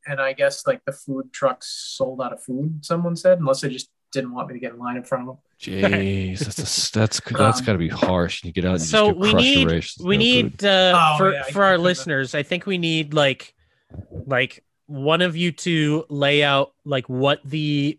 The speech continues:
Speaker 3: what the event is.
Speaker 2: Oh, so people that actually
Speaker 3: What,
Speaker 2: don't
Speaker 3: so ac-,
Speaker 2: know
Speaker 3: so
Speaker 2: what this
Speaker 3: people
Speaker 2: is.
Speaker 3: actually, yeah.
Speaker 2: All right.
Speaker 3: I mean, of the three listeners that we have, one of them put it on.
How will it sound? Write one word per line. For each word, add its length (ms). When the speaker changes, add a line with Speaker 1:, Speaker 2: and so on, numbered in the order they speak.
Speaker 3:
what 300
the 120
event 420
is. 640
Speaker 2:
Oh, 80
so 140
people 200
that 120
actually 220
Speaker 3:
What, 160
Speaker 2:
don't 360
Speaker 3:
so 240
ac-, 120
Speaker 2:
know 140
Speaker 3:
so 100
Speaker 2:
what 80
this 140
Speaker 3:
people 120
Speaker 2:
is. 80
Speaker 3:
actually, 380
yeah. 420
Speaker 2:
All 140
right. 280
Speaker 3:
I 180
mean, 280
of 320
the 100
three 380
listeners 480
that 160
we 140
have, 420
one 220
of 160
them 160
put 180
it 120
on. 460